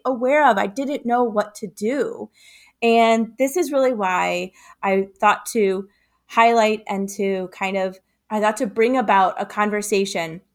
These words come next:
on conferences. I myself, I didn't know what to do. And just from the experiences that I'm still having, uh, there are others out there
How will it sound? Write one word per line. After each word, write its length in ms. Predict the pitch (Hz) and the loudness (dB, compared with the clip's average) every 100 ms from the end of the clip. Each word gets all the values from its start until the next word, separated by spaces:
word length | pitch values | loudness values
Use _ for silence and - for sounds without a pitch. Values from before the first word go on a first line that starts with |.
| _ | _
on 220 | 233 294 | 0 0
conferences. 720 | 294 220 214 190 185 - - _ _ _ - | 2 0 -2 -4 -6 -8 -14 _ _ _ 0
I 180 | 247 | 2
myself, 380 | 320 320 349 311 311 - | 4 2 2 2 0 0
I 100 | 247 | 2
didn't 240 | 262 285 254 | 2 0 -2
know 120 | 247 | 0
what 120 | 233 | 0
to 100 | 233 | -2
do. 400 | 190 190 - 214 - _ _ _ | -6 -6 -8 -10 -14 _ _ _
And 600 | 208 202 202 202 202 202 | -2 0 0 0 -2 -2
just 160 | 233 240 | -4 -2
from 100 | 269 | 0
the 100 | 247 | 0
experiences 840 | 220 - 247 247 247 247 226 226 | -2 -2 0 0 0 0 0 0
that 320 | 202 185 180 - | -2 0 -2 -4
I'm 100 | 190 | -8
still 260 | 196 339 403 | -4 -2 0
having, 600 | 269 202 196 190 202 208 - _ - | 0 0 -2 -4 -6 -10 -18 _ -4
uh, 480 | 196 190 190 185 185 - _ | 0 2 2 2 -2 -10 _
there 240 | - 240 269 | 0 2 4
are 100 | 269 | 4
others 300 | 370 403 233 | 2 2 0
out 160 | 190 | -2
there 400 | - 214 226 240 | 0 0 0 -4